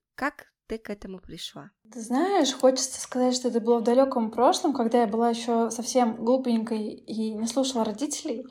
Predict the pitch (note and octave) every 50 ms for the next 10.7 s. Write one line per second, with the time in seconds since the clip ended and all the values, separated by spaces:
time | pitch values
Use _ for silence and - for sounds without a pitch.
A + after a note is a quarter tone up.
0 | - _ - A3+ A3+ A#3 - A#3 - - - A#3+ A3+ A#3 A3+ A3+ - - B3 B3
1 | B3 A#3+ A3+ A3+ A#3+ A#3 - C4 B3+ B3 B3 B3 A#3+ A3 A3 A3+ A#3 - - -
2 | A#3+ A3+ - A3 G#3 A3+ A#3+ B3 B3+ B3 B3 - A#3 A3 G#3+ G#3+ - - - B3
3 | B3+ C4 B3+ A3+ - - - - A3+ F#3+ A3+ A3+ A#3 A3+ - C4 C4 B3 - -
4 | - A3 - - B3+ A#3+ A#3+ A3+ A3+ A3 A3 A3 A3+ G#3+ A3 G#3 G#3 A3+ G#3+ A3
5 | A3 A#3 A#3 A3+ A#3 A#3 - A3 G#3+ B3 A3+ - - - - _ - - - A#3+
6 | A#3 A#3 A#3+ A3+ A3+ A#3 A#3+ A3+ - A#3 A3 G#3+ A3 G#3+ G#3+ A3+ A3+ - - -
7 | A3+ G3 - - A3 - A3+ A3 A3+ - A#3 A3+ A#3 A3 G#3 G3+ G3 G3 G#3+ A3+
8 | C4+ F4+ G4 - - - - A3 A3 A3 A3+ A#3 A#3 A#3 A3+ G#3 G3 A3+ A3 A3+
9 | A3+ - A#3 A#3 A#3+ B3 A#3+ A#3 A3 A3 - - A3+ G#3+ G#3 G3+ G#3 - A#3 A3
10 | G3 G3+ G3+ F#3+ G3+ B3 D4+ D4+ C4+ G#3+ G#3+ A3+ A3+